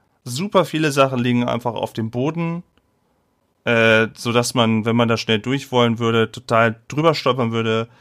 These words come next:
Eure Kleidertruhe steht offen, Sachen sind da rausgefallen irgendwie, also ein Tohuwabohu, als ob ein Wirbelsturm durch den Raum gezogen wäre.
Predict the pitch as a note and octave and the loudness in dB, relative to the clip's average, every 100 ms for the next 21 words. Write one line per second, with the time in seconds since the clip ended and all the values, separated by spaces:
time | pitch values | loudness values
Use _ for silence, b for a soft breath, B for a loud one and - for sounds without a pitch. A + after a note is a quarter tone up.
0 | b b b - A#2 A2 G#2+ - C3 C3 | b b b 0 2 2 0 2 4 4
1 | B2+ - A#2+ A#2 - A#2+ A2+ A2+ A#2 - | 0 -6 -4 -4 -4 -6 -4 -2 0 0
2 | A#2 G#2+ G#2 A#2 A#2+ B2+ A2+ A2 A#2 G#2+ | 0 0 -2 -2 0 -2 -2 0 2 2
3 | A2 - G#2+ - A2 G#2+ G#2 G#2 G2+ G2 | 0 -2 -10 -2 2 2 2 -2 -2 -4
4 | G2 - G2+ F#2+ - G#2 G2 - G2+ - | -6 -8 -6 -4 -2 -2 0 -2 -2 -2
5 | A#2+ A2+ G#2 G#2 A2 G#2+ G2 - G#2 G2+ | 0 2 0 2 2 2 2 0 0 2
6 | A2 G#2+ - G#2+ G2 - F#2+ F#2+ F#2 G2 | 0 0 -6 -6 -8 -4 -4 -2 -2 -2
7 | F#2 - - F#2+ G2 F#2 F#2 | -6 -8 -6 -6 -6 -6 -8